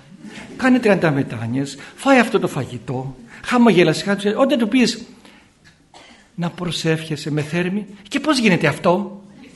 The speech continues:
Αυτό είναι πρακτικό». Με Θέρμη να δεις τον αγώνα Ολυμπιακού παοκ, το βλέπεις. Και αυτό πώς γίνεται; Και τι σε ενδιαφέρει αυτό, ε, Ηλία;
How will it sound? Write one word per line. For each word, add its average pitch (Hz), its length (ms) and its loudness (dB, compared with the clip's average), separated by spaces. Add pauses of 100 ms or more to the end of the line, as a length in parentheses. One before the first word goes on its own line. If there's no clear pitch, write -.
(120)
Αυτό - 200 -4
είναι 302 120 6
πρακτικό». 202 760 2 (1300)
Με 190 180 6
Θέρμη 240 360 6
να 208 80 8
δεις 240 160 4
τον 220 140 4
αγώνα 160 580 6 (200)
Ολυμπιακού 175 520 4
παοκ, 277 240 4
το 349 80 -2
βλέπεις. - 500 -2 (920)
Και - 80 4
αυτό - 160 6
πώς 302 220 6
γίνεται; 156 460 2 (2000)
Και 294 100 -4
τι 277 120 6
σε 214 80 6
ενδιαφέρει 165 440 6
αυτό, 131 300 -4
ε, 185 80 0
Ηλία; 220 280 2